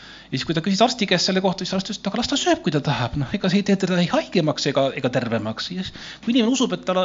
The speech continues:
et tema peab sööma kohviubasid, siis las tema rahulikult sööb kohviubasid. See on inimõigus, jah, kuigi nõukaajal me ei rääkinud inimõigustest, aga,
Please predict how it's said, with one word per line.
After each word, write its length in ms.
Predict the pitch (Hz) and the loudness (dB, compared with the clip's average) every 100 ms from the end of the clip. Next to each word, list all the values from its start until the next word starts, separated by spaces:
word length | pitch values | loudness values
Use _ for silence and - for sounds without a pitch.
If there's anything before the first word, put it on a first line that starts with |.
| 143 | -2
et 80 | 160 | -4
tema 220 | 190 180 | -2 0
peab 140 | 165 | 0
sööma 180 | 196 196 | 0 2
kohviubasid, 640 | 214 226 277 220 190 196 - - - | 2 0 0 0 0 -4 -6 -20 -12
siis 140 | 185 160 | -6 -2
las 140 | - | 0
tema 220 | 160 160 156 143 - | 0 0 -2 -2 2
rahulikult 420 | 147 147 143 127 | 4 4 -2 -2
sööb 220 | 151 139 143 | -2 -2 -4
kohviubasid. 680 | 139 104 98 95 - - - - - - - - - 190 - - - - 175 - - - - - - - | -6 -6 -6 -8 -12 -10 -8 -8 -10 -20 -20 -20 -20 -20 -20 -20 -20 -20 -20 -20 -20 -20 -20 -20 -18 -4
See 100 | 202 | 2
on 100 | 202 | 6
inimõigus, 480 | 156 143 127 107 147 | 8 6 4 0 0
jah, 140 | 151 - | 0 2
kuigi 220 | 160 170 | 6 8
nõukaajal 260 | 180 143 | 8 8
me 80 | 143 | 6
ei 60 | 151 | 4
rääkinud 240 | 151 127 | 2 2
inimõigustest, 640 | 123 123 113 - 101 - 101 | 2 2 -2 -6 -10 -10 -10
aga, 160 | 101 | -10